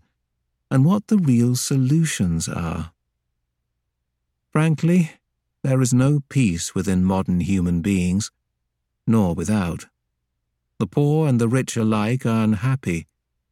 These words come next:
Everywhere people are groping for solutions. At a limited mental level, the intellect can work out certain problems, things we see around us that are in jeopardy.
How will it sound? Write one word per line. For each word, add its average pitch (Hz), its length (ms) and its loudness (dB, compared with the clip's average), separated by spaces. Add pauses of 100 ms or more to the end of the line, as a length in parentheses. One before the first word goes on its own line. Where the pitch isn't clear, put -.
(300)
Everywhere 107 520 0
people 117 480 -2
are 98 60 0
groping 101 580 0
for 98 120 -4
solutions. 107 720 -4 (1160)
At 120 140 -2
a 117 60 0
limited 127 480 0
mental 143 360 2
level, 87 440 -4 (500)
the 147 160 2
intellect 143 520 0
can 131 200 0
work 107 300 0
out 104 260 -2
certain 95 480 -2
problems, 95 640 -2 (560)
things 107 320 2
we 98 140 0
see 110 180 0
around 110 480 2
us 82 200 -6
that 95 140 -10
are 92 160 -2
in 87 140 -2
jeopardy. 92 640 -4